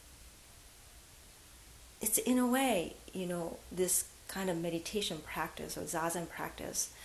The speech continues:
um, makes us accessible to what's really happening here, because it is a, a way to, um, feel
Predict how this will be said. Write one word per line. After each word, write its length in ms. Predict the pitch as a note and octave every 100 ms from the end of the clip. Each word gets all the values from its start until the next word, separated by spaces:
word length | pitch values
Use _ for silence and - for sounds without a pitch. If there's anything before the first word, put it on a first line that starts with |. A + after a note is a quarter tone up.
| - - - - -
um, 400 | F3 A#3+ - F3+ - - - - - - - - - - - - - - - - - - - - - - - - - - -
makes 180 | G#3
us 160 | G#3 -
accessible 640 | - - A#3 - A3+ - - - - - - - - -
to 240 | - F#3
what's 260 | D#3+ F3 D#3+
really 180 | E3+ D#3
happening 440 | - D#3 D3+ -
here, 240 | E3 F3 E3+
because 560 | E3 - F3+ E3 - -
it 120 | F3+
is 280 | F3+ F3 -
a, 300 | - E3 -
a 140 | E3+ D#3+
way 400 | F3 F#3 E3+ F3
to, 300 | E3 E3+ - - - - - -
um, 380 | D#3+ D#3 D#3 - E3+ - - - - - - - - - - - - - - - - - - - - - - - - - - - - - - -
feel 320 | - G#3 -